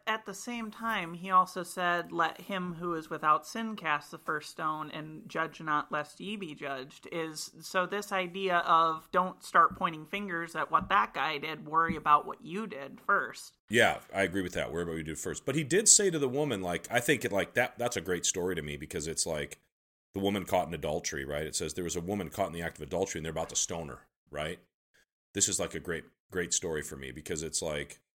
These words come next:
Speaker 2: she's gonna get stoned. Jesus comes in and says, "Those you without sin cast the first stone." And one of the big obvious questions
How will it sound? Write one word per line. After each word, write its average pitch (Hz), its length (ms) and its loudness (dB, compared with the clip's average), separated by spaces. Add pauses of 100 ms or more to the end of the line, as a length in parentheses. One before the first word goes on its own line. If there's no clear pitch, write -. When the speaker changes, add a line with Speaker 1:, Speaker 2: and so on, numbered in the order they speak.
(220)
Speaker 2:
she's 90 200 -6
gonna 104 180 0
get 113 140 -2
stoned. 92 560 0 (880)
Jesus 95 380 0
comes 104 300 0
in 80 420 0 (160)
and 80 100 -4
says, 82 280 0
"Those 87 260 0
you 87 100 -4
without 80 240 -4
sin 80 280 -2
cast 78 260 -6
the 76 80 -10
first - 220 -8
stone." 80 260 -4
And 71 100 -10
one 90 120 -2
of 85 60 -4
the 78 60 -6
big 82 200 -6 (100)
obvious 80 440 -4
questions 65 840 -6